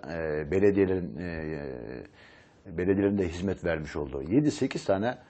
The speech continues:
e, kurumun, e, görüşleri no-, e,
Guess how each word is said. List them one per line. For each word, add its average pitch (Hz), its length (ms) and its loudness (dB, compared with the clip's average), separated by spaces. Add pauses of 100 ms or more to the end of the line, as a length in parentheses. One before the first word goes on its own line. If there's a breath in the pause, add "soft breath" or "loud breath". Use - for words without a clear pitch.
(240 soft breath)
e, 82 140 -4 (1600)
kurumun, 113 400 2 (540 soft breath)
e, 98 180 -4
görüşleri 110 500 4
no-, 107 180 0
e, 92 100 -6